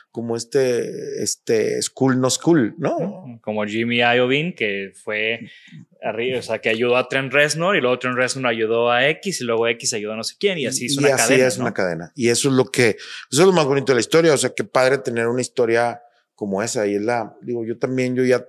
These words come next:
Speaker 1: yo he tenido muchas satisfacciones en la vida. Estoy seguro que puedo seguir teniéndolas y que las voy a, las puedo seguir apreciando y las puedo seguir viviendo día a día. Pero también me siento como muy satisfecho de, de todo lo que se ha hecho y de ver como a los,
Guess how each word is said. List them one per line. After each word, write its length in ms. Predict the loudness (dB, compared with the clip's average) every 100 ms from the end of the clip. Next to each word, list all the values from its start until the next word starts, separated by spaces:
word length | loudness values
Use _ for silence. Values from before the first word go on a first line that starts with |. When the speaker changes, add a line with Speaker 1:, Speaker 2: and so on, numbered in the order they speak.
| -4
Speaker 1:
yo 100 | 0
he 100 | 2
tenido 300 | 2 0 2
muchas 320 | 2 4 2
satisfacciones 540 | 2 0 -2 0 0 0
en 80 |
la 80 | 0
vida. 320 | 2 2 0 -8 _ _
Estoy 220 | -10 -4
seguro 400 | -2 -2 -2 -2
que 80 | -4
puedo 220 | -4 -2
seguir 260 | 0 -2 -2
teniéndolas 480 | -4 -2 0 0 -2
y 80 | -4
que 80 |
las 160 | -6 -2
voy 160 | 0 2
a, 240 | 0 -4 -12 _ _
las 140 | -12 -6
puedo 160 | -2
seguir 300 | -2 -2 0
apreciando 560 | 0 0 2 2 2 0
y 20 |
las 140 | -2 -4
puedo 160 | -4
seguir 220 | -4 -2
viviendo 380 | -2 0 0 0
día 180 | 2 2
a 20 |
día. 320 | 4 2 0 -6 _ -20 _
Pero 140 | -6 -2
también 280 | -2 -2
me 80 | -2
siento 320 | -4 -4 -8
como 240 | -8 -4 -4
muy 160 | -4
satisfecho 580 | -6 -8 -6 -4 -2 0
de, 300 | 0 0 -6 _ _ _ -8
de 100 | -2
todo 240 | 2 4
lo 120 | 2
que 80 | 0
se 100 | 2
ha 60 | 2
hecho 220 | 2 0
y 20 |
de 100 | 2
ver 300 | 2 0 -4
como 320 | -8 -4 -2
a 80 | -2
los, 460 | 0 -2 -2 -10